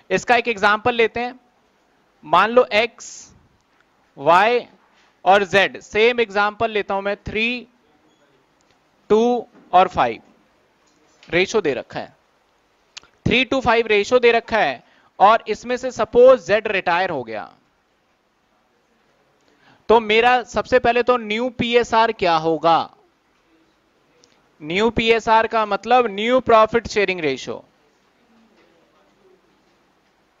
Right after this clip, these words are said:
Gaining ratio क्या होगा? three is to two। ठीक है, gaining ratio क्या होगा? three is to two।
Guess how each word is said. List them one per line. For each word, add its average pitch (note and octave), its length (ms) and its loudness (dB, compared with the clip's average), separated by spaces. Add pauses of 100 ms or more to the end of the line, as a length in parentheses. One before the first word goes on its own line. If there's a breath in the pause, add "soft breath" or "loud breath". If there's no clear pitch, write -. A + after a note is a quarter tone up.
(960 soft breath)
Gaining A#3 520 0
ratio A#3+ 380 2
क्या A#3 220 0
होगा? G3 520 0 (3750)
three E3 140 0
is D3+ 140 -8
to C3+ 120 -10
two। - 140 -18 (360)
ठीक E3 160 -2
है, G#3+ 100 -2
gaining F3 280 -4
ratio F3+ 240 -4
क्या E3+ 120 2
होगा? F3+ 180 0
three F3 200 -4
is - 100 -12
to C#3 120 -10
two। - 140 -16